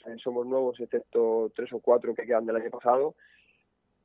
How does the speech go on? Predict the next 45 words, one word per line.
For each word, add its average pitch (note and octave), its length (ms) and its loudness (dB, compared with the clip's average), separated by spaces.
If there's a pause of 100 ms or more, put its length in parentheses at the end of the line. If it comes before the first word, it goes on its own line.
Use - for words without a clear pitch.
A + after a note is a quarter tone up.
Eso D3 180 0
se D#3+ 120 2
hace D3 880 2
que, B2 160 -6
bueno, A#2 420 -6
que B2+ 140 -8
sea B2+ 200 -2
un B2+ 120 -6
poco B2+ 680 0
complicado, A#2 1080 0 (220)
sobre G2+ 220 -8
todo B2+ 180 2
tener C3 300 -2
el A#2 260 -2
arranque A#2+ 360 -2
que C3+ 40 -4
estamos C3+ 280 -6
teniendo, B2 460 -6
que A2+ 100 -8
es A2+ 180 -10
bastante B2 440 0
bueno B2+ 300 2
para B2+ 160 2
la A#2 60 -6
situación A#2+ 340 -4
en C3 80 -2
la B2 140 2
que, A2 480 -6
en A2+ 100 -14
la A2 140 -6
que A2 100 -8
nos A2+ 120 -8
hemos B2 140 -4
presentado, A#2 520 0
¿no? A2 160 -4
Que A#2+ 80 -10
somos A#2 260 -10
todos A#2 220 -2
compañeros A2+ 380 -2
nuevos. A#2 360 0 (880)
Pero C3+ 300 4
s-, C3 120 -10
dada C#3+ 360 4
la D3+ 100 2
si-, D3 220 -12